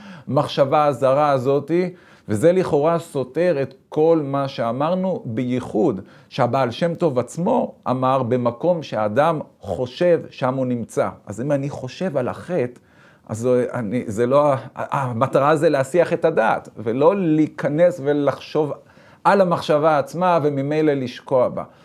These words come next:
הבה נראה איך המגיד ממזריץ', תלמידו המובהק של הבעל שם טוב, מתייחס, הייתי אומר, זה טקסט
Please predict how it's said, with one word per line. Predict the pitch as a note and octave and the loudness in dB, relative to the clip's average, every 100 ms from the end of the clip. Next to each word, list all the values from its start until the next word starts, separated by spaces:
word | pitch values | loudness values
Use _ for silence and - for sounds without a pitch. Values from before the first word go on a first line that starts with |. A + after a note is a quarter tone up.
| - - - | -20 -20 -2
הבה | F3+ A3 A3 | 2 4 2
נראה | G3+ F#3+ G3 - - - _ _ _ _ _ _ - | 0 0 0 -2 -8 -20 _ _ _ _ _ _ -2
איך | F3+ C3+ | 0 0
המגיד | C#3 D3+ D#3+ D3+ | 0 0 0 0
ממזריץ', | B2+ C3 D#3 C#3 C#3+ C#3+ - - | -4 -2 -2 -2 -6 -8 -12 -20
תלמידו | - A2+ A2+ G#2 C#3+ C3 G#2 | -8 -4 -2 0 2 2 2
המובהק | A2+ G2+ B2+ C#3 A2 | -2 -4 -2 -2 -4
של | - B2 A2 | -6 -4 -2
הבעל | G#2 A2 A2+ | 0 0 0
שם | G#2+ C#3 C3 | -2 -4 -4
טוב, | - C3 A#2 - - - - | -4 -4 -4 -12 -20 -20 -12
מתייחס, | - C3 A#2+ A2 D3 E3 - | -6 -2 -2 0 2 2 0
הייתי | B2 B2 | -6 -4
אומר, | C3 C3+ | -2 0
זה | A#2 | -2
טקסט | A#2 C#3 A#2 - - | 0 2 2 -2 -16